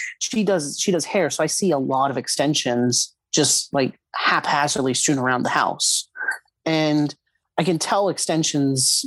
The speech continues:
from actual hair now. And, you know, obviously they, they did not have it in their budget to actually cut Buffy the Bel-,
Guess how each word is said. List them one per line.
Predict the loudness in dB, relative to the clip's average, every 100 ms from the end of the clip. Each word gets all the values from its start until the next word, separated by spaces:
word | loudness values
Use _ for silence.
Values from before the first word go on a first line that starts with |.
| -4
from | 0 2 0 0
actual | -2 -2 0 0
hair | 2 0 2
now. | 2 2 0 -4 _ _ _ _ _ _ _ -6
And, | -2 2 2 2 0 -8 -14 _ _ _ _ _ _ _ _ _ _ _
you | 0 2
know, | 2 2 0
obviously | 0 2 2 0 0 2 2 2 -2 -12 _ -10
they, | -2 2 2 2 -2 -4 -2
they | 0 2
did | 2
not | 0 0
have | 0 0 0 -4 -10 -2
it | 0
in | 2
their | 2
budget | 2 0 0 -2
to | 0
actually | 0 0 -2 -4 -4
cut | 2 2 0 _ -2
Buffy | 0 0
the | 0
Bel-, | 0 -2